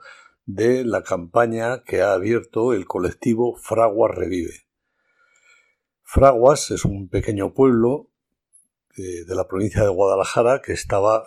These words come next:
eh, completamente deshabitado. Para poneros en antecedentes, Fraguas es uno de esos pueblos que,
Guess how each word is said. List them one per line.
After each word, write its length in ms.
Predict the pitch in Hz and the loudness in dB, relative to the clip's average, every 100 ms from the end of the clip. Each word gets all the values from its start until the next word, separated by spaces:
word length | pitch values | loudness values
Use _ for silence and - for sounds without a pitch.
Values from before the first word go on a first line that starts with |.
| - | -6
eh, 240 | 92 92 | -6 -4
completamente 680 | - 92 107 98 98 104 98 | -6 -4 -2 0 -2 -2 -2
deshabitado. 760 | 101 90 95 87 110 104 - _ _ _ _ _ _ _ _ _ _ _ _ _ | -4 -2 -4 -4 -2 -2 -4 _ _ _ _ _ _ _ _ _ _ _ _ _
Para 300 | 107 90 87 | -2 -2 -2
poneros 400 | 92 107 117 - | -2 0 0 0
en 80 | 113 | -4
antecedentes, 800 | 107 110 104 113 127 117 127 - | -2 -2 0 0 0 -2 -4 -4
Fraguas 640 | - 127 120 110 127 - | -2 0 0 0 -2 -2
es 220 | 113 - | -6 -4
uno 180 | 127 107 | -4 -2
de 80 | 110 | -2
esos 300 | 113 113 - | -2 -2 -2
pueblos 640 | - 131 110 123 143 - _ _ _ _ | 0 0 2 0 -2 -8 _ _ _ _
que, 500 | - 110 98 90 87 | -6 -2 0 -2 -6